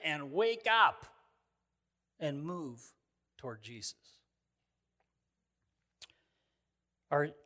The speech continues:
you in the deep, dark wilderness right now?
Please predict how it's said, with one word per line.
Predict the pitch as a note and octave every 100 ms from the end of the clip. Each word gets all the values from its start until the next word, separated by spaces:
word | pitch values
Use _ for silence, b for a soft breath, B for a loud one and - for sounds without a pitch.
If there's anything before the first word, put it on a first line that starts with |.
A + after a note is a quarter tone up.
| -
you | D3+ F3 F3+ F3+ b b b _
in | -
the | D#3
deep, | C3+ D#3+ -
dark | - E3 E3
wilderness | C3+ B2 C#3 D3+ D#3+ E3 - - _ _ _ _ _ _ _ _ _ _ _ _ _ _ -
right | C3 B2
now? | B2+ A#2 B2+